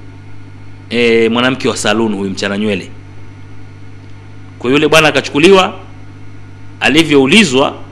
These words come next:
akakiri kwamba ni kweli, na Firaun akaamua kumuua haraka sana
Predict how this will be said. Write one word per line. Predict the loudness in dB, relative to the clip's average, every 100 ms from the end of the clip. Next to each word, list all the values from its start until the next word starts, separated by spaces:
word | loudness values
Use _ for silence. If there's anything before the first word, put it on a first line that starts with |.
| -16 -18 -14
akakiri | -10 -6 -4 2 2
kwamba | 4 2 2
ni | 0
kweli, | 6 8 8 2 -4 -14 -16 -12
na | -8 -2
Firaun | 0 4 4 2
akaamua | 0 2 0 2 -2 -2
kumuua | -4 -6 -4 -2 2 2
haraka | 0 2 2 4
sana | 4 4 4 0